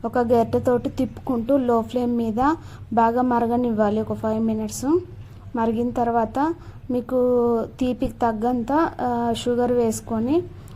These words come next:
లో ఫ్లేమ్ మీదనే పాలంతా బాగా మరిగించుకోవాలండి. ఒక ఫైవ్ మినిట్స్ మరిగిన తర్వాత మనము వేయించి పెట్టుకున్న బ్రెడ్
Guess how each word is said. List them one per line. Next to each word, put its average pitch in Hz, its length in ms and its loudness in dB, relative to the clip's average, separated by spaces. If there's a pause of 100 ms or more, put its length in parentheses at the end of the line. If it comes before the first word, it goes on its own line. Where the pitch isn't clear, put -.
(260)
లో 233 240 4
ఫ్లేమ్ 254 380 0
మీదనే 240 480 2 (1200)
పాలంతా 240 440 2
బాగా 226 380 2
మరిగించుకోవాలండి. 226 1160 -2 (340)
ఒక 233 160 0
ఫైవ్ 233 280 2
మినిట్స్ 247 360 -2
మరిగిన 233 380 -2
తర్వాత 220 600 -2 (380)
మనము 240 380 2
వేయించి 240 360 2
పెట్టుకున్న 240 500 0
బ్రెడ్ 220 280 -2